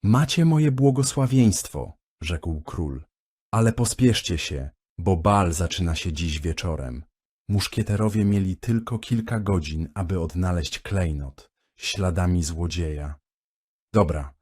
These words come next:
mamy problem do rozwiązania”, rzuciła Mia, ruszając przez korytarze. „Od czego zaczynamy?” „Od miejsca zbrodni”, zasugerował Niko.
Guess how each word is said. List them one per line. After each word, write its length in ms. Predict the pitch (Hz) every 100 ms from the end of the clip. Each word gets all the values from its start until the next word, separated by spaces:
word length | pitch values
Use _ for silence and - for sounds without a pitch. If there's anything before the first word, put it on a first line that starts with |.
| _ _ _
mamy 300 | 98 98 98
problem 480 | - 104 92 92 90
do 120 | 87
rozwiązania”, 800 | 85 71 82 82 80 76 73 67 - _ _ _ _ _ -
rzuciła 500 | 87 95 - 101 85
Mia, 500 | 87 95 92 98 95
ruszając 600 | 90 - 92 85 76 -
przez 260 | - 76
korytarze. 720 | - 87 76 82 71 71 69 - _ _ _ _ _ _ _ _
„Od 180 | 101 -
czego 280 | - 117 107
zaczynamy?” 680 | 98 - 98 87 73 69 71 _ _ _ _ _ _ -
„Od 200 | 101 90
miejsca 440 | 98 107 107 -
zbrodni”, 680 | 87 82 95 87 71 73 76 _ _ _ _ -
zasugerował 800 | 90 92 - 87 85 82 76 76
Niko. 440 | 76 71 65 65